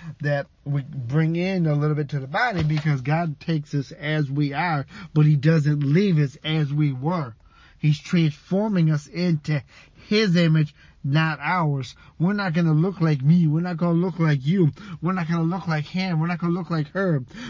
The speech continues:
We're not gonna look like ourselves when we get to heaven. When either God calls us home and the end of our life comes up, or the rapture occurs and he takes us home out of the way. Whichever comes first, whatever comes next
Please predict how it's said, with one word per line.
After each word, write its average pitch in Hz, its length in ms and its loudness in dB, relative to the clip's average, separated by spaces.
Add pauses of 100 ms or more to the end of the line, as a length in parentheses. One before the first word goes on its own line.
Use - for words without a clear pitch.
(120)
We're 170 100 -2
not 202 120 -4
gonna 160 220 2
look 180 160 -6
like 165 220 0
ourselves 160 680 -2 (240)
when 160 380 4
we 151 120 4
get 151 220 0
to 160 100 0
heaven. 143 580 -2 (600)
When 147 400 2 (260)
either 143 280 2 (320)
God 156 380 0 (560)
calls 180 360 -2
us 160 120 0
home 175 280 2
and 156 80 4
the 143 120 2
end 165 120 0
of 156 80 -4
our 156 100 0
life 170 200 0
comes 175 240 -6
up, 175 200 -2 (240)
or 170 160 4
the 135 100 -2
rapture 156 480 0
occurs 143 500 -2 (240)
and 151 140 4
he 135 100 0
takes 185 380 -4
us 131 140 -4
home 139 340 -4
out 147 180 -4
of 139 80 -4
the 139 60 -6
way. 139 280 -6 (380)
Whichever 160 560 -2
comes 156 360 2
first, 160 440 -4
whatever 151 340 0
comes 151 340 0
next 165 420 -2